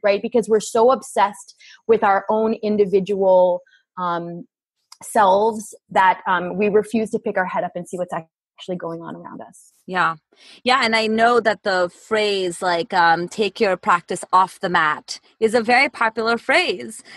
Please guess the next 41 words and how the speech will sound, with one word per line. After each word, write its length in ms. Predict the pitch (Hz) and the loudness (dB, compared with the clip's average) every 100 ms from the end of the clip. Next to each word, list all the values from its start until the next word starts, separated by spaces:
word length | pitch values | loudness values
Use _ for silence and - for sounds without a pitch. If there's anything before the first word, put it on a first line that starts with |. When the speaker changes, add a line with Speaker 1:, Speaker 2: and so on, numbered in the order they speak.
| - | -6
Speaker 2:
But 120 | 247 247 | 0 2
what 160 | 262 | 2
that 180 | 247 226 | 0 0
ends 320 | - 247 269 254 | 0 0 2 2
up 180 | 233 - | 2 0
looking 540 | 226 233 269 - 247 | -4 -2 -2 -2 -2
<laughs> 80 | 214 | 0
like 300 | 196 196 190 | 0 -2 -8
for 200 | - 226 214 | -2 0 2
most 340 | 220 262 - | 0 0 -2
of 80 | 202 | 2
us, 180 | 190 220 | 2 0
or 60 | |
at 80 | 202 | 0
least 260 | 220 233 214 | -2 -2 -6
it 40 | |
w-, 180 | 202 180 | -8 -4
looked 240 | 208 214 | -2 0
like 200 | 214 190 | -2 -4
for 180 | - 190 | -6 -8
me, 400 | 185 240 208 180 - - - | -4 -4 -4 -6 -10 -12 0
was, 220 | 220 214 - | 0 2 4
"Oh, 140 | 294 | 4
I 120 | 240 | 4
just 220 | 214 226 - _ | 0 -6 -10 _
take 180 | - 254 | -6 -2
a 40 | 233 | -2
deep 300 | 170 233 - - | -2 -6 -4 0
breath, 320 | 220 156 175 _ _ _ | 2 2 -2 _ _ _
you 140 | 202 190 | -12 -4
know, 440 | 180 170 170 170 | 0 2 0 -4
Speaker 1:
Mm-hmm. 20 | - - | -10 -4
Speaker 2:
throughout 260 | 233 214 208 | 2 4 2
my 140 | 185 | -2
day," 180 | 180 185 | -2 -4
which, 260 | 277 247 - _ - | -6 -8 -14 _ 0
hey, 400 | 285 262 175 156 _ _ | 2 4 0 -8 _ _
can 260 | - 254 277 | -6 0 0
Speaker 1:
Yeah. 60 | |
Speaker 2:
be 140 | 269 269 | 0 -2
life-changing. 1000 | 240 214 214 208 202 - 180 160 160 | 0 2 2 2 -2 -8 -8 -8 -10